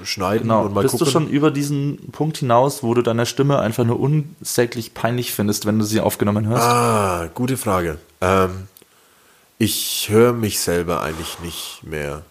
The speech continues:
Speaker 1: Oder ich hab, ich hab mich selber noch nie gehört. Weil
Speaker 2: Was?
Speaker 1: Ich, ne, ich höre nur, ich höre nur wel-, die Themen,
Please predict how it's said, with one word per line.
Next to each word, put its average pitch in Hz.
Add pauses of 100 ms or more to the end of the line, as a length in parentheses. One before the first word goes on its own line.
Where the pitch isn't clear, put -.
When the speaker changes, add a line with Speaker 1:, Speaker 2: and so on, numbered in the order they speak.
(120)
Speaker 1:
Oder 98
ich 98
hab, 110
ich 104
hab 110
mich 110
selber 98
noch 92
nie 98
gehört. 90
Weil 107
Speaker 2:
Was? - (680)
Speaker 1:
Ich, -
ne, 117
ich 135
höre 135
nur, 147
ich -
höre 113
nur 131 (320)
wel-, 110 (100)
die 104
Themen, 165